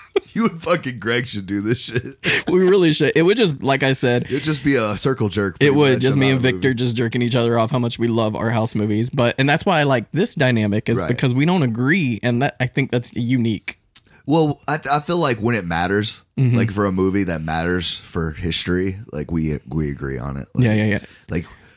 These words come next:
Speaker 1: it's not, "I love Goodfellas," and you're like, "It's okay."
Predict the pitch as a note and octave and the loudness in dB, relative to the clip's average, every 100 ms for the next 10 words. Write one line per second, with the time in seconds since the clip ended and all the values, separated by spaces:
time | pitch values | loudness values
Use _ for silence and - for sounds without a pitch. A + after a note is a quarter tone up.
0 | _ - - G2+ E2+ - G2+ F2 F2 D2+ | _ -8 -4 -2 -2 0 0 2 0 -2
1 | E2 - D#2 D#2 D#2+ D#2 D2+ D#2 - D3+ | -4 -2 -4 -2 -4 -4 -4 -6 -8 -6
2 | G#3 F3+ E2+ F2 C#2 | -6 -4 -6 -6 -8